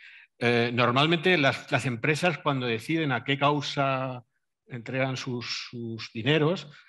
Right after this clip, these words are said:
pues se lo piensan y, y dependerá de lo que estén haciendo. Por eso yo decía que, y, y yo creo que por, va por ahí la pregunta,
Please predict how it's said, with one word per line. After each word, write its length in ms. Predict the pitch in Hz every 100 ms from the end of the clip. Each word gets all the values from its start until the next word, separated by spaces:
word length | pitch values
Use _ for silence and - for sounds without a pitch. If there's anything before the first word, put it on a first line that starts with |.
| _ _
pues 140 | 117
se 60 | 110
lo 100 | 98
piensan 420 | 131 139 110 104
y, 80 | 101
y 240 | 101 107
dependerá 480 | 107 101 107 110 131
de 200 | 131 127
lo 100 | 123
que 60 | 113
estén 180 | 135
haciendo. 400 | 120 113 123 110 - _ - -
Por 80 |
eso 160 | 127 175
yo 80 | 170
decía 440 | 165 - 165 170
que, 380 | 170 147 127 120 117
y, 360 | 117 120 117
y 40 | 117
yo 100 | -
creo 120 | 165
que 80 | 160
por, 220 | 135 127
va 160 | 139 135
por 100 | 143
ahí 80 |
la 120 | 135 110
pregunta, 500 | 113 139 139 -